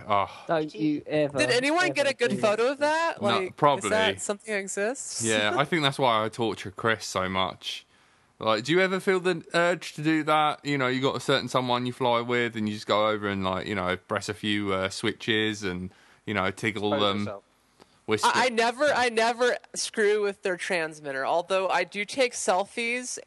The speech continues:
Speaker 3: 'cause I'm really tall. I'll, like, do the, um, the peace sign behind their heads, like the bunny ears,
Speaker 1: Yeah.
Speaker 3: and
Speaker 2: Yeah.
Speaker 3: I'll get my arm around them without them noticing and just, like, take a really good selfie.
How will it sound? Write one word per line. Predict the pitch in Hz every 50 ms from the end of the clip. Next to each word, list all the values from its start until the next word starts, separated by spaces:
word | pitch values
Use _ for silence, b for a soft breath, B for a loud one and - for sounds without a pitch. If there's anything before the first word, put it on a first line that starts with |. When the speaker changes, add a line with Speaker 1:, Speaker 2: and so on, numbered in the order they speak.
| _ _ -
Speaker 3:
'cause | - 180 202
I'm | 214 202
really | 190 196 208 214
tall. | 202 - - 196 175 175 180 196 233 247 - -
I'll, | - 175 165 165 160 - -
like, | 160 165 160 160 _ _ _ _ _ -
do | - 208 202 196
the, | 175 190 175 170 165 160 156 - -
um, | 160 165 160 156 156 151 151 151 151 151 151 _ _ _ - - b b b b b b b b b b _ _ _ _ -
the | - 185
peace | - - - 220 214 208
sign | - - 226 202 202 208 208
behind | 202 185 175 190 185 185
their | 175 175
heads, | 160 170 180 165 165 175 185 190 -
like | 185 - -
the | 165
bunny | 151 - 151 151 175 180 185
ears, | 196 202 208 220 214 208 -
Speaker 1:
Yeah. | 202 196 190 185 190
Speaker 3:
and | - 170 170 165 160 160 156 127 127 131 135
Speaker 2:
Yeah. | -
Speaker 3:
I'll | - 160 160 160 - _ _ _ -
get | 202 180
my | 185 185 -
arm | 156 175 185 202 202
around | 196 196 185 185 196 196 180
them | 196 190 202
without | 190 185 - 185 175 175 -
them | - 170 170 165
noticing | 156 156 165 185 180 - - 208 202 202 202 196
and | 180 170 160
just, | 156 156 - -
like, | 196 156 151 -
take | - 180 170 165
a | 151
really | 147 151 156 160
good | - 156 -
selfie. | - - 151 151 160 - 226 240 294 330